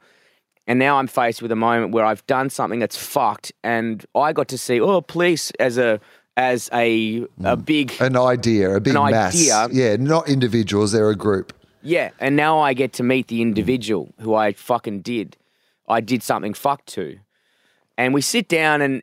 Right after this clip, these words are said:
Speaker 1: he's actually pretty fucking cool, the gu-, I remember going like, he's hard. He's, like, an old cop. He's probably s-, fifty, you know, nearly retired type vibe, knows his shit, um, has seen it all.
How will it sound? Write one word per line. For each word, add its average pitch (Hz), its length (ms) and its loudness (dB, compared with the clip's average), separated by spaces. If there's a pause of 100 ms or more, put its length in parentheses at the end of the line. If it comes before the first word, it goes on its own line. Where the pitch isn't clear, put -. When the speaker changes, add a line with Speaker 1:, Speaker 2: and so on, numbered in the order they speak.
Speaker 1:
he's 156 540 0
actually 196 480 0 (220)
pretty 143 440 -2 (100)
fucking 127 400 -2
cool, 101 360 -6 (440)
the 113 240 -2
gu-, 135 200 -2
I 143 100 2
remember 165 420 2
going 139 360 0
like, 113 420 -2 (540)
he's 156 200 0
hard. 147 460 0
He's, 135 160 -6
like, 143 140 0
an 156 100 2
old 151 260 0
cop. 110 420 0
He's 123 220 -4
probably 113 540 0 (680)
s-, - 320 -10
fifty, 147 800 -2 (140)
you 135 140 -2
know, 127 160 2
nearly 139 320 2
retired 110 560 0
type 113 280 0
vibe, 107 480 0 (180)
knows 127 340 0
his 110 120 -6
shit, 104 380 0 (760)
um, 101 300 0
has 120 220 -2
seen 143 300 0
it 107 100 0
all. 85 300 0